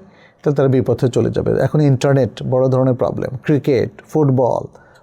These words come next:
বিশ্বকাপ, অমুক তমুক, নাটক ফাটক,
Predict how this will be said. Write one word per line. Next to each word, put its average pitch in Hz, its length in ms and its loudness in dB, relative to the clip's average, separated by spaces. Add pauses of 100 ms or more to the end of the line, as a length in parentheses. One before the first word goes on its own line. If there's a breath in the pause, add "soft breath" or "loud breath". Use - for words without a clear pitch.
(160 soft breath)
বিশ্বকাপ, 135 760 0
অমুক 143 380 2
তমুক, 135 380 0 (340 loud breath)
নাটক 131 360 0
ফাটক, 135 380 -2